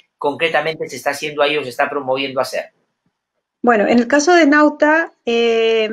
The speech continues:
Speaker 2: eh, la investigadora es Magali Blas, es de la Universidad Peruana Cayetano Heredia, y, em, en el caso de ellos,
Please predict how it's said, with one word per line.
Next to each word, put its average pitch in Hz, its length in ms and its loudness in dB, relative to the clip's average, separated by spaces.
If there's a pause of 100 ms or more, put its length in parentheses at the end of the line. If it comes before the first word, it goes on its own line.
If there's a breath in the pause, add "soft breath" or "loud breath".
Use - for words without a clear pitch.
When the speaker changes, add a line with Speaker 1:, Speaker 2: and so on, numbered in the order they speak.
(100)
Speaker 2:
eh, 226 260 -4
la 247 60 0
investigadora 240 500 0
es 254 60 0
Magali 226 320 -2
Blas, 285 400 -2 (540)
es 240 140 -4
de 254 60 -2
la 247 100 0
Universidad 233 380 -2
Peruana 233 320 0
Cayetano 220 400 -4
Heredia, 240 580 0
y, 226 640 0
em, 208 460 -4
en 226 160 -6
el 226 80 -8
caso 254 240 0
de 277 160 8
ellos, 302 360 0